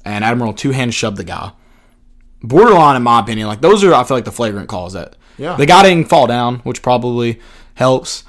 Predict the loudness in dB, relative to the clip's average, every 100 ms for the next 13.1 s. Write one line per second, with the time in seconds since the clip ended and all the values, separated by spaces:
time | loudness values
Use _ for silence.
0 | _ -20 -6 -4 -2 -4 -4 0 0 0
1 | -4 -2 -4 -4 -6 -4 -4 -4 -6 -8
2 | -8 -8 -6 -6 -8 -8 -8 -10 -8 -6
3 | -4 -4 -8 -8 -8 -8 -12 -20 -20 -20
4 | _ -20 -8 -4 -2 -4 0 0 2 2
5 | 0 0 -4 -4 -4 -4 -2 -2 -4 -4
6 | -6 -6 -8 -10 -16 -20 -20 -20 -16 -8
7 | 0 2 2 -2 -4 -6 -8 -10 -8 -10
8 | -14 -20 _ _ _ -12 -12 -12 -18 -20
9 | -20 _ _ _ _ -14 -14 -16 -20 -20
10 | -20 -20 _ _ _ -20 -20 _ _ _
11 | -12 -10 -10 -10 -8 -4 -4 -6 -8 -8
12 | -6 -8 -10 -14 -14 -10 -10 -10 -12 -16